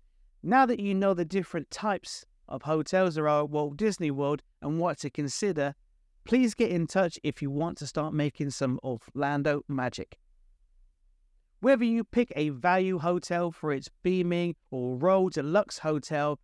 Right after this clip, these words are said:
we hope that you found this guide really helpful and useful. For more information about each of the resorts, please get in touch or check us out on our YouTube. For personalized help booking your Walt Disney World resort or holiday over to Orlando,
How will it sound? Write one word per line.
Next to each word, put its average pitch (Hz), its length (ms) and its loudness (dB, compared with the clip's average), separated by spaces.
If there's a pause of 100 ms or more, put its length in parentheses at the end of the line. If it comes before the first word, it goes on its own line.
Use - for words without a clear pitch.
(160)
we 160 100 0
hope 196 220 0
that 170 100 -2
you 170 120 0
found 170 420 0
this 156 180 -2
guide 143 320 -2 (240)
really 156 380 0
helpful 147 480 -4
and 135 120 0
useful. 117 480 -4 (220)
For 214 100 0
more 285 160 4
information 214 640 0
about 160 360 0 (100)
each 226 280 -4
of 185 80 0
the 160 100 0
resorts, 147 400 0 (100)
please 170 300 0
get 170 240 0
in 151 180 0
touch - 380 -4
or 247 160 2
check - 240 -4
us 170 120 -4
out 170 220 -2
on 175 140 -2
our 185 100 2
YouTube. 185 480 -2 (600)
For - 80 -8
personalized 233 640 4
help 196 260 2
booking 175 320 -2
your 196 240 0
Walt 190 300 0
Disney 175 260 -2
World 165 300 0
resort 147 480 0 (400)
or 139 200 -2
holiday 165 520 0
over 147 260 0
to 139 180 -8
Orlando, 147 680 0